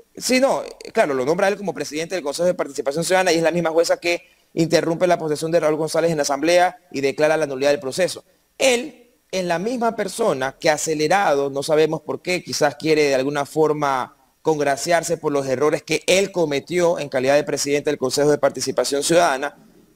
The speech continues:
inicia un nuevo proceso, y no es que es tan nuevo, pues no, porque aquí, eh, el doctor Hernán Ulloa decide cumplir la sentencia en la parte que más le conviene.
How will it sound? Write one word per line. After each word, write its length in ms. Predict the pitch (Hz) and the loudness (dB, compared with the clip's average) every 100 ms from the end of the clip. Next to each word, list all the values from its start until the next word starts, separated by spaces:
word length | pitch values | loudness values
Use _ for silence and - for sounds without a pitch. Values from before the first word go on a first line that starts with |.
| _ | _
inicia 600 | - 180 202 202 214 202 - | 0 2 2 2 2 0 -2
un 180 | 180 185 | -4 0
nuevo 280 | 220 226 | 4 2
proceso, 680 | 202 202 196 190 170 180 185 _ _ _ _ _ _ _ - | 2 -4 -2 -2 -2 -4 -4 _ _ _ _ _ _ _ -4
y 120 | 170 | 0
no 100 | 165 | 0
es 60 | 196 | -2
que 80 | |
es 40 | 185 | 0
tan 180 | 180 180 | 0 2
nuevo, 280 | 285 139 | 2 2
pues 140 | - 127 | 0 -4
no, 140 | 139 | -2
porque 360 | 135 131 135 127 | -2 -2 2 2
aquí, 320 | 120 151 175 | 2 0 0
eh, 200 | 180 170 | 2 0
el 140 | 151 131 | 0 0
doctor 260 | 131 165 | 0 2
Hernán 380 | 165 156 160 160 - | 2 2 -2 -2 -4
Ulloa 680 | 151 143 156 160 147 135 127 | -2 2 2 4 2 -2 -6
decide 600 | 131 - 170 165 156 143 | -8 -6 -4 0 0 0
cumplir 380 | 135 - 156 156 | -4 -8 -4 0
la 120 | 156 | 0
sentencia 800 | 151 131 117 151 156 160 151 139 - - | 0 -6 0 0 2 0 0 0 -10 -8
en 120 | 131 | -2
la 140 | 127 | 0
parte 300 | 151 156 160 | 0 -2 -2
que 100 | 139 | -2
más 140 | 143 156 | -2 -2
le 120 | 139 | -2
conviene. 500 | 123 170 180 117 | -2 0 -2 -4